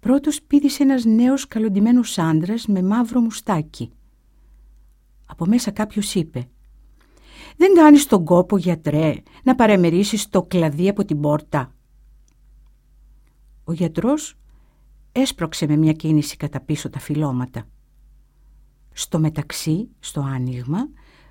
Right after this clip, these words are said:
πρόβαλε το κεφάλι ενός γέροντα. Από την πρώτη στιγμή, η μορφή τούτης προκαλούσε δέος. Ήταν αρχοντική,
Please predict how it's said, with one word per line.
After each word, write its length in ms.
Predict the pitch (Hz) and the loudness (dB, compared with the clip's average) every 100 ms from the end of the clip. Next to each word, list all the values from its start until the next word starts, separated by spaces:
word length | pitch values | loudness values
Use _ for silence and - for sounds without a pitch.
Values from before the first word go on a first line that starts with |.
| _ | _
πρόβαλε 400 | - 233 262 285 | -2 0 2 2
το 100 | 294 | 0
κεφάλι 420 | 233 202 214 233 254 | -2 -2 -2 -2 0
ενός 240 | 254 220 | 0 0
γέροντα. 640 | 226 202 139 131 123 123 _ - _ _ _ _ _ _ _ _ _ _ _ _ _ _ _ - | 0 0 -2 -6 -8 -10 _ -20 _ _ _ _ _ _ _ _ _ _ _ _ _ _ _ -18
Από 160 | - 156 | -14 -12
την 180 | 139 | -8
πρώτη 340 | 127 214 - 285 | -2 -2 -2 -6
στιγμή, 680 | - 170 156 151 185 254 - _ _ _ - | -6 -4 0 2 2 0 -6 _ _ _ 0
η 100 | 220 | 4
μορφή 440 | 214 208 - 330 | 6 4 2 -2
τούτης 540 | 320 - 214 214 285 - | 0 -2 -2 0 -2 -2
προκαλούσε 560 | 240 226 208 262 - | -6 -2 -2 -2 -2
δέος. 640 | 285 269 262 127 101 - - _ _ _ _ _ _ _ _ _ _ _ | -4 -4 -6 -8 -10 -20 -20 _ _ _ _ _ _ _ _ _ _ _
Ήταν 280 | - 202 208 | -8 0 0
αρχοντική, 1000 | 170 - 147 143 135 - - 147 160 | 0 -4 -4 -4 -8 -12 -10 -8 -6